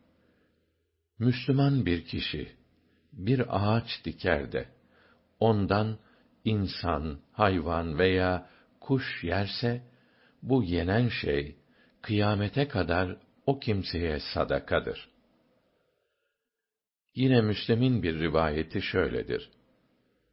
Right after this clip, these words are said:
"Bir Müslümanın diktiği ağaçtan veya ektiği ekinden, insanın, hayvanın ve kuşların yedikleri şeyler,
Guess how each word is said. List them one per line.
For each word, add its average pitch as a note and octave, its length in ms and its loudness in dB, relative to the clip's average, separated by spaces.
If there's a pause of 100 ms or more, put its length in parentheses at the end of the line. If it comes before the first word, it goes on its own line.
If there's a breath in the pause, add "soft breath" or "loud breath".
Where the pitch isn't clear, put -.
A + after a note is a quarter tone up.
(340)
"Bir B2+ 320 2
Müslümanın F#2+ 880 0 (280)
diktiği G2+ 500 0
ağaçtan D2+ 880 -4 (600 soft breath)
veya F#2+ 640 0 (140)
ektiği A2+ 500 0
ekinden, D#2 800 -4 (600 soft breath)
insanın, F#2 720 -2
hayvanın F#2 760 0 (400 loud breath)
ve G2+ 200 -2
kuşların B2 540 0
yedikleri C#2+ 680 0
şeyler, F#2+ 640 0